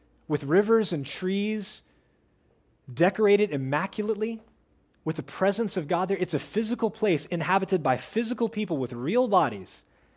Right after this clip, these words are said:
where we get to worship and enjoy the presence of the physical Lord Jesus forever. And so now in this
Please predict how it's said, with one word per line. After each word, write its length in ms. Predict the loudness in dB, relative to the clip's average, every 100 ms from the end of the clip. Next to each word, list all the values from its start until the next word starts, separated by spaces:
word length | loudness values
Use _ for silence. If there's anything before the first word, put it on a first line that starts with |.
| _ _ _ _ _ _ _ _ _ _ _ _ _ _ _ _ _ _
where 80 | -4
we 80 | -2
get 120 | -2
to 80 | -2
worship 480 | 0 -2 -2 -4
and 100 | -2
enjoy 460 | -4 -4 -4 -2 -2
the 80 | -4
presence 840 | -8 0 0 0 -6 -12 -14 -14 -4
of 140 | -4
the 80 | -2
physical 680 | -4 0 2 0 -6 -8 -6
Lord 300 | -4 -2 -2
Jesus 680 | -2 -4 -4 -10 -14 -18 -20 _ _
forever. 460 | -6 -4 -4 -8 -20 _ _ _ _ _ _ _ _ _ _ _ _ _ _ _ _ _ _ _ _ -18 -6
And 100 | -4
so 140 | 0
now 400 | 0 2 2 0
in 180 | 0 -2
this 380 | -2 -2 -6 -12